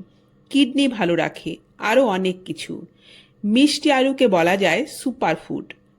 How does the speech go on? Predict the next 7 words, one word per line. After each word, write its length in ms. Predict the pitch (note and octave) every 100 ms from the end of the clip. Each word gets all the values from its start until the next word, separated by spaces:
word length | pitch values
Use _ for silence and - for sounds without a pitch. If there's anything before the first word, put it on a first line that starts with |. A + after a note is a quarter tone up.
| -
সবাই 520 | - B3+ A3+ B3+ D4
খেতে 320 | D4 - F3+
পারেন, 340 | E3+ C#3+ - - - _ _ _ -
কোনো 340 | A#3+ A#3 A3+
ক্ষতিকারক 840 | - - G3+ A3 - E3 F3+ C#4
দিক 320 | F3 F3+ A3 -
নেই। 320 | F3+ D3+ -